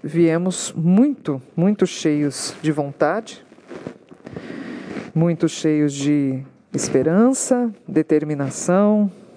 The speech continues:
E eu acredito que lá no começo do ano, a maioria, ou se não todos, né,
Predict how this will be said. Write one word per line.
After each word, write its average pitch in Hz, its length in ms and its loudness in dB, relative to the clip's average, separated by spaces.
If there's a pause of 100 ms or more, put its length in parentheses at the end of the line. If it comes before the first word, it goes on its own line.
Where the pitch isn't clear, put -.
(1500)
E 190 240 4
eu 190 160 6
acredito 196 600 0
que 185 180 0
lá 233 420 2
no 175 140 0
começo 156 480 -2
do 175 160 2
ano, 190 320 2 (1500)
a 165 80 -2
maioria, 196 580 2
ou 160 80 2
se - 160 -6
não 160 320 -2 (420)
todos, 156 480 2
né, 180 240 0